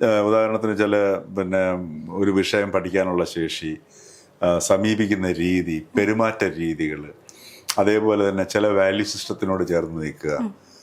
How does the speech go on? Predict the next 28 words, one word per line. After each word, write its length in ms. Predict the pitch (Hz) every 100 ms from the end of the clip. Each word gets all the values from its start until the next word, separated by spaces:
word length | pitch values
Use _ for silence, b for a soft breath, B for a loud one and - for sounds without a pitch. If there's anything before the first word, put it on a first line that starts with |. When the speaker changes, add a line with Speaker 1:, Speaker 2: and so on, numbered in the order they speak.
| b _
Speaker 1:
ആ, 340 | 95 87 87 85
പിന്നെ 320 | 78 98 95
അതേപോലെ 480 | 95 104 98 98 95
തന്നെ 200 | 92 92
ഊർജ്ജസ്വലത 640 | 92 107 104 120 107 104
പ്രവർത്തിക്കുക, 540 | 95 90 85 87 76 85
ഇതൊക്കെ, 520 | 123 147 160 165 135 - b b b -
ആ, 80 | 127
ഏത് 560 | 120 113 127 151 165 165
മനുഷ്യനെ 380 | 147 143 143 135
എവിടെ 200 | 135 143
കണ്ടു 160 | 135 127
കഴിഞ്ഞാലും 460 | 127 123 120 117
സ്വീകാര്യമായ 640 | 117 117 113 120 117 107 98
സാധനങ്ങളാണ്. 680 | - 78 71 - - 247
Speaker 2:
ഉം. 100 | 208 -
Speaker 1:
അല്ലേ? 160 | - - - - - 247
Speaker 2:
അതെ. 200 | 220 254 -
Speaker 1:
അപ്പൊ 120 | 135
ഇത് 300 | 160 156 190
കൂടുതൽ 560 | - 160 170 175 175 175 - 135
ആരിൽ 380 | 143 147 156
പ്രകടമാകുന്നുവോ 920 | 156 143 135 143 139 131 127 127 127 127
സ്വാഭാവികമായിട്ടും 920 | 127 127 131 139 131 120 117 113 123
അവർ 300 | 117 120 123
ഏത് 200 | 151 156
രാഷ്ട്രീയ 380 | 143 131 - 131
പാർട്ടിയിലാണെങ്കിലും 1040 | 123 117 117 107 98 92 87 98 - _